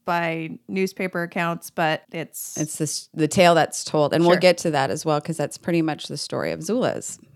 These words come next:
Speaker 2: The
Speaker 1: Okay.
Speaker 2: tale that's told. So, yeah, so that's what's ro-, widely reported for her.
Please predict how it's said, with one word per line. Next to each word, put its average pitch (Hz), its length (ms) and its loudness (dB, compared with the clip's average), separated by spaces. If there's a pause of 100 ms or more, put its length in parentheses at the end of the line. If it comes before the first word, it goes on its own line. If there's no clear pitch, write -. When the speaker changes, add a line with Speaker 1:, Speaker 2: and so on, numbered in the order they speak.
Speaker 2:
The 208 80 -6
Speaker 1:
Okay. 147 80 -6
Speaker 2:
tale - 240 -6
that's - 260 -14
told. 151 320 -6
So, 151 340 -6
yeah, 170 160 6
so - 160 -2
that's 170 220 6
what's 214 160 -4
ro-, 180 200 4
widely 175 340 4
reported 175 500 2
for 160 160 0
her. 151 420 -4